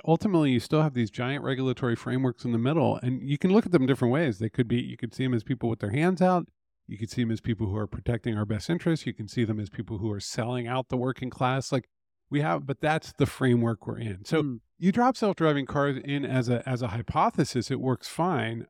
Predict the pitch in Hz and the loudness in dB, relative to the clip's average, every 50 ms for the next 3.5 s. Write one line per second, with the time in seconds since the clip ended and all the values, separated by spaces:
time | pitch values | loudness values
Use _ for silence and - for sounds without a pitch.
0 | _ _ _ 135 139 131 113 139 151 151 156 - 160 143 139 131 131 - - 131 | _ _ _ -4 -2 -2 0 2 2 2 2 2 2 2 2 2 2 2 2 2
1 | 120 117 120 110 123 127 131 127 123 117 117 113 - - 135 127 123 120 107 117 | 2 2 2 2 2 2 2 0 0 0 -2 -2 -2 -2 0 0 0 0 0 0
2 | 123 123 120 113 127 123 120 120 123 127 - 135 123 117 113 - - 135 123 120 | -2 0 2 2 2 2 2 2 0 0 -2 -2 -4 -4 -4 -4 -4 -4 -4 -4
3 | 113 104 113 113 110 107 - 143 143 127 | -4 -4 -6 -6 -6 -6 -6 -4 -4 -4